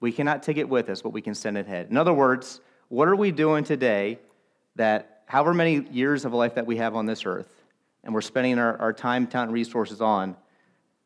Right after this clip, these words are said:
that we realize that at the end of that, when we close our eyes in death, we can't take it with us. But what you do today makes a difference in eternity. We can send it forward into eternity. Uh, flip over to Matthew chapter six.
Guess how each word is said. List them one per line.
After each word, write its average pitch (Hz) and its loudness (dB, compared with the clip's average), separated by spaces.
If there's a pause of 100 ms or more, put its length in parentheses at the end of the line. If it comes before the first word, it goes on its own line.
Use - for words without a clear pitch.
(160)
that 107 0
we 127 0
realize 139 4
that 123 0
at 113 -2
the 120 -4
end 127 2
of 117 0
that, 104 2
when 113 -4
we 131 -2
close 143 0
our 131 2
eyes 117 2
in 117 0
death, 98 0 (300)
we 113 -4
can't 110 -8
take 107 -6
it 104 -8
with 101 -14
us. - -20 (800)
But 131 2
what 117 0
you 117 0
do 143 0
today 107 0 (300)
makes 107 -6
a - -16
difference 107 -2
in 98 -6
eternity. 92 -8
We 101 -10
can 101 -6
send 113 -4
it - -12
forward 95 -6 (440)
into 104 -10
eternity. - -10 (720)
Uh, 123 2
flip 170 2
over 202 8
to 160 8
Matthew 156 4
chapter 139 0
six. - -4